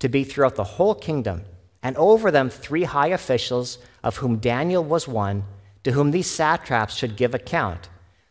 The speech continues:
so that the king might suffer no loss.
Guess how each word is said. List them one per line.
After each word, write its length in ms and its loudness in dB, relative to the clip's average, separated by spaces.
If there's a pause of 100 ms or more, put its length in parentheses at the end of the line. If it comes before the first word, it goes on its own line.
(200)
so 300 2
that 100 -10
the 80 -4
king 400 -2
might 160 -2
suffer 420 -2
no 220 2
loss. 560 -2